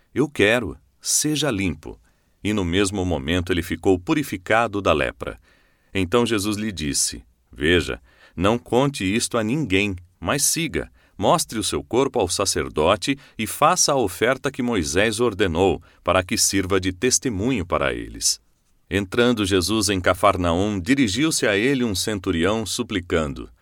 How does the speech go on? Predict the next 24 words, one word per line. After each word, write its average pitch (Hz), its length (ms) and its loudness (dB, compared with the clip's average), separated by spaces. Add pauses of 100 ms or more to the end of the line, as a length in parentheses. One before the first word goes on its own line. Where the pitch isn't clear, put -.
(280)
"Senhor, 101 560 2 (240)
meu 117 160 4
servo 131 380 2
está 127 200 0
em 120 100 -2
casa, 98 520 4 (140)
paralítico 123 800 -2 (100)
e 120 80 -6
sofrendo 143 600 -2
horrível 139 580 0
tormento." 90 640 -2 (440)
Então 95 360 -2
Jesus 92 320 0
lhe 98 120 -4
disse: 82 540 -4 (280)
"Eu 156 180 -2
irei 120 240 2
curá-lo." 65 500 -2 (420)
Então 73 380 -2
o 92 60 -2
centurião 87 600 -2
disse 90 320 -4
a 85 60 2
Jesus: 69 560 -4